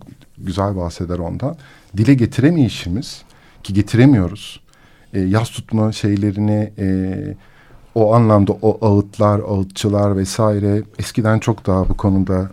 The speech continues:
önlemler alınabiliyormuş. E, ama şimdi çok kısa sürede hemen o olumsuz duygudan kurtulmaya çalıştığımız için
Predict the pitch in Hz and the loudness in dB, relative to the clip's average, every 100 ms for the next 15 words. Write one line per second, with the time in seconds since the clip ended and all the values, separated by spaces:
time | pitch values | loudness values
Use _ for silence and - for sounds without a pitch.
0 | - 117 113 107 107 104 101 - 101 95 | -2 2 4 6 4 2 0 -6 -2 2
1 | 98 95 101 120 92 139 - - _ - | 2 2 0 0 0 -6 -12 -20 _ -20
2 | - _ - 101 107 127 - 135 117 120 | -20 _ -4 0 0 0 4 4 4 2
3 | 135 - - - 131 - 165 - 123 104 | 0 -8 -6 -4 -4 -2 0 0 2 2
4 | 110 139 139 127 110 110 - - 110 113 | 4 4 4 2 0 -2 -4 0 2 2
5 | 107 185 139 110 104 98 98 110 - 120 | 0 -2 0 0 0 -2 -2 -6 -2 0
6 | 120 123 123 98 - - 117 156 143 - | 2 0 -2 -4 -4 -2 0 0 -4 -4
7 | 101 | -6